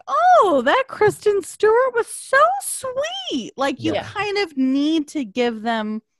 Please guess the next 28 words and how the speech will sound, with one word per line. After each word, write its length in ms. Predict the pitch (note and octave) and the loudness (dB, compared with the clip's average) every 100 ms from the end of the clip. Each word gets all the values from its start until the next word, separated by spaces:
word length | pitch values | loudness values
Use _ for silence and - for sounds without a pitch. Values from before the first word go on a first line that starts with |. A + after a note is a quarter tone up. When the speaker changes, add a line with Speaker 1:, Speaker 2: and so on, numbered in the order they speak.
| _ _ _ _ F#3 | _ _ _ _ -2
Speaker 1:
this 280 | B3 C4 F#3+ | 0 0 -4
version. 520 | G#3 G3+ A3+ - - | -4 -2 -4 -8 -4
You 100 | A3+ | -2
Speaker 2:
A 40 | |
Speaker 1:
have 200 | A#3 C#4 | 2 2
Speaker 2:
cushion. 240 | C4+ - A3+ | 2 0 -2
Speaker 1:
to 60 | |
give 120 | C4 C4 | 0 0
them 380 | C4+ B3+ B3 - _ _ _ | 2 2 -2 -6 _ _ _
the 80 | A#3+ | -2
version 420 | G#3+ A#3+ A#3 B3 | 0 2 0 -2
of 80 | A#3+ | -4
Schitt's 380 | A3+ - G#3 - | -2 -2 -2 -4
Creek 340 | - G#3+ G3 | -4 -4 -4
to 140 | - A3 | -6 -6
kind 240 | - A#3 | -6 -6
of 160 | A3 G3 | -6 -6
realize 640 | A#3 C#4+ D#4+ A3 G3 A3+ | -4 -2 0 0 -2 -4
that 100 | A#3 | -6
it's 140 | A#3+ C#4+ | -4 -4
like, 180 | C#4 - | -6 -6
these 200 | C4+ D4+ | -4 -2
aren't 280 | G#4 A#4+ _ _ _ | -4 -8 _ _ _
bad 340 | A#3+ C4 C4+ - | -2 0 -2 -6
people, 440 | C4 B3+ G#3+ G3 | -8 -6 -4 -4
and 200 | G3+ A3 | -6 -6
they're 120 | G3+ | -6
not 280 | G#3+ B3 A#3+ | -2 -2 -2